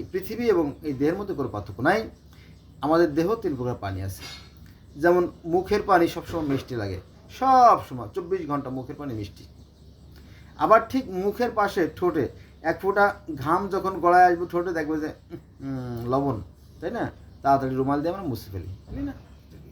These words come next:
চোখের পানি লবণাক্ত, ঘামের পানি লবণাক্ত, পুরো শরীরের পানি লবণাক্ত, তাই না? আচ্ছা, তাহলে মিষ্টি পানি পেয়ে গেলাম,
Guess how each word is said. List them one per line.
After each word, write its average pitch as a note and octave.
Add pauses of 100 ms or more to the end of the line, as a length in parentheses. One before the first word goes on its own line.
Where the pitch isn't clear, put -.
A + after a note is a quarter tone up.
(440)
চোখের -
পানি G#3+ (680)
লবণাক্ত, A#2 (560)
ঘামের F3
পানি G#3+ (200)
লবণাক্ত, B2 (220)
পুরো E3+
শরীরের F3+
পানি G#3 (420)
লবণাক্ত, G2 (1900)
তাই A#3+
না? - (460)
আচ্ছা, G#2 (800)
তাহলে F3+ (200)
মিষ্টি G3
পানি F3+
পেয়ে C#3+
গেলাম, C3